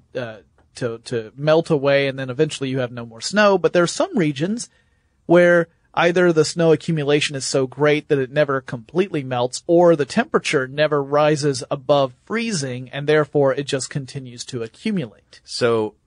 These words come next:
Speaker 2: every season you get a new layer of snow.
Speaker 1: Right.
Speaker 2: What happens when a new layer of snow goes on top of the old layer of snow? Well, eventually it gets kinda heavy.
Speaker 1: Yeah, it compresses into the point where the lower layers of snow are compressed into ice.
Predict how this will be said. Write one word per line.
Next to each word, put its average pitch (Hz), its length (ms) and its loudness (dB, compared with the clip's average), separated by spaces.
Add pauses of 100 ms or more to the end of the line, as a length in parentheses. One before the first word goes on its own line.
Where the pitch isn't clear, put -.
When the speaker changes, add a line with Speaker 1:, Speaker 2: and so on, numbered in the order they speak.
(180)
Speaker 2:
every 165 280 -6
season 101 720 -10 (320)
you 101 140 -10
get 98 140 -6
a 95 80 -8
new 95 180 -10
layer 85 320 -10
of 78 120 -14
snow. 110 420 -8
Speaker 1:
Right. 143 240 -2 (320)
Speaker 2:
What 151 220 0
happens 180 500 -6
when 117 220 -4
a 95 60 -4
new 120 220 -4
layer 92 360 -4
of 80 100 -12
snow 90 360 -6
goes 92 300 -6
on 87 200 -6
top 87 320 -6
of 85 180 -14
the 95 140 -8
old 120 240 0
layer 71 320 -10
of 55 120 -14
snow? 58 320 -14
Well, 95 240 -4
eventually 147 540 -2
it 104 140 -6
gets 104 240 -8
kinda 104 220 -6
heavy. 117 540 -10
Speaker 1:
Yeah, 165 280 2
it 135 180 -6
compresses - 1040 -6
into 156 220 -4
the 147 100 -2
point 156 300 -2
where 147 400 4
the 139 220 -4
lower 160 500 4
layers 143 480 0
of 117 80 -14
snow 160 420 2
are 123 100 -4
compressed 127 480 -4
into 139 480 -10
ice. - 560 -8